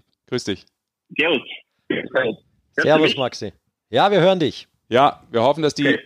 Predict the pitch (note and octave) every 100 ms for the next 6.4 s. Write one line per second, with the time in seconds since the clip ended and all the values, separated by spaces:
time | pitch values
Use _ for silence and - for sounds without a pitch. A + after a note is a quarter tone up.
0 | _ - B2+ G2+ - - E3+ G3+ F#3+ F3
1 | E3 C#3 D3+ F3+ B2 G#2+ - - _ _
2 | _ C#3+ F3+ - F3 A3+ C4+ F#3+ C#3 B2+
3 | C3 B2 A#2 G#2+ G#2 - B2+ C3 C3+ A#2
4 | G#2+ F2+ _ _ _ _ _ _ _ _
5 | _ _ _ _ _ - A2 C3 D#3+ -
6 | _ _ - B2